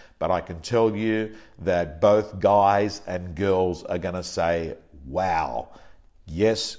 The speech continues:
correct. So, guys and girls, if, by the way, if you're a real estate gym member, I wanna let you know you're getting your tickets for seven hundred and fifty dollars, which is, uh, an incredible price.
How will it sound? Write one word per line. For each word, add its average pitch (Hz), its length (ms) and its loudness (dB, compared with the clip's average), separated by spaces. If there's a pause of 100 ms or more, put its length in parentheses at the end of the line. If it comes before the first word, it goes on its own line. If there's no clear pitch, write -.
(140)
correct. 101 560 2 (580)
So, 135 600 8 (160)
guys 156 320 10
and 147 160 -6
girls, 170 560 6 (480)
if, 131 300 -2
by 156 160 10
the 151 80 6
way, 147 400 6 (220)
if 113 120 -6
you're 151 120 2
a 127 80 6
real 131 180 4
estate 127 320 2
gym 113 220 -8
member, 110 480 2 (100)
I 143 80 2
wanna 143 180 4
let 92 220 -2
you 92 80 -6
know 98 380 0 (280)
you're 135 140 -2
getting 110 260 -2
your 92 120 -6
tickets 107 480 -4
for - 120 -10
seven 104 320 -2
hundred 101 300 -4
and 87 180 -12
fifty 104 420 -6
dollars, 107 600 2 (300)
which - 400 -6
is, 87 340 -4
uh, 85 540 0 (160)
an 92 100 -8
incredible 92 580 -2
price. 117 580 2